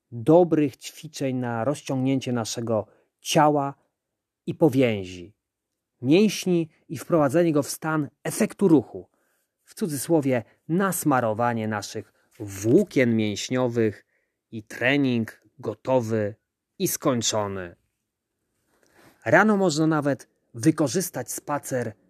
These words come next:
czy orbitrek. Jak wylistowałem przed chwilą, i dodać do, do tego świetne dynamic stretching, czy, czyli rozciąganie w ruchu lub też wspomniany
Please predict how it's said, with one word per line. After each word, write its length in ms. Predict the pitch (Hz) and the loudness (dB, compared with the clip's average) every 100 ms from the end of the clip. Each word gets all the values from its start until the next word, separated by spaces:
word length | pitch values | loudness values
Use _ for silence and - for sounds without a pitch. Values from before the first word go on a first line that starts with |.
| _ | _
czy 180 | - 151 | 0 4
orbitrek. 720 | 156 143 135 - 95 92 _ _ _ _ _ _ _ - | 4 4 0 -2 -16 -18 _ _ _ _ _ _ _ -4
Jak 240 | 131 117 | -2 0
wylistowałem 840 | 110 135 156 - 143 135 139 123 117 | 0 0 0 -2 -2 0 0 -2 -4
przed 240 | - - | -8 -12
chwilą, 460 | - 143 135 120 - | -10 -6 -2 -4 -4
i 100 | 143 | -4
dodać 360 | 135 147 120 117 | 0 0 0 0
do, 280 | 120 113 107 _ _ _ | 0 0 -4 _ _ _
do 160 | 139 123 | -8 -6
tego 320 | 135 127 123 | -4 -4 -4
świetne 680 | - - 156 175 139 123 107 _ _ - | -4 -2 -2 0 0 0 -2 _ _ -6
dynamic 480 | 120 131 135 117 - | 2 2 2 -2 -6
stretching, 580 | - 120 120 120 107 | -6 -6 -6 -6 -8
czy, 320 | - - 104 101 _ _ _ | -8 -8 -8 -8 _ _ _
czyli 320 | - 135 123 | -4 -2 0
rozciąganie 680 | 117 110 - 117 110 120 110 | -2 -4 -4 -2 0 0 0
w 60 | 113 | -2
ruchu 280 | 113 - | -4 -4
lub 260 | 110 101 - | -4 -4 -6
też 200 | 110 98 | -12 -10
wspomniany 840 | - - 107 101 104 110 107 104 | -10 -12 -10 -6 -4 -2 -2 -6